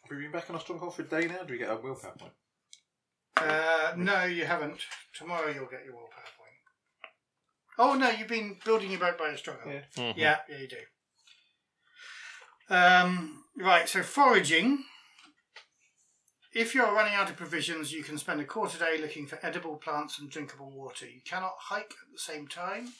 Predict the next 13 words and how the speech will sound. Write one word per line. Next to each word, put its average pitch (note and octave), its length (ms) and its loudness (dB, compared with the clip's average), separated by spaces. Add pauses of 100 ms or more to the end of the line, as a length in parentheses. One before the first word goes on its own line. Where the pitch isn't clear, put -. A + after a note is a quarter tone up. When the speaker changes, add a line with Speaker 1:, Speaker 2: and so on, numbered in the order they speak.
Speaker 2:
so - 160 -16
if D3+ 100 -16
you E3+ 80 -16
want F#3+ 160 -8
to F#3+ 40 -18
forage, F#3 540 -8 (380)
you C#3+ 80 -16
have D3+ 160 -10
to - 100 -14
stop - 360 -8 (180)
in D#3+ 220 -14
the, D3 300 -6 (1080)
uh, D3 120 -8